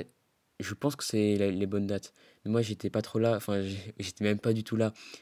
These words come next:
quand il y avait, euh, John McEnroe, et cetera, qui jouait, qui jouait, euh, au niveau.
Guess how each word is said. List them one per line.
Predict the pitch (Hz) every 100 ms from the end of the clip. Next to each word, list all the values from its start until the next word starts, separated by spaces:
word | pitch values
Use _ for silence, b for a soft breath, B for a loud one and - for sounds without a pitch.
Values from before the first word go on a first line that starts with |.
| B -
quand | 110
il |
y | 107
avait, | 101 107 110 B B -
euh, | 101
John | 107 104
McEnroe, | 101 98 101 104
et |
cetera, | - 98 101
qui | - 95
jouait, | 95 95 92 87
qui | -
jouait, | 98 101
euh, | 95 -
au | 101
niveau. | 98 98 127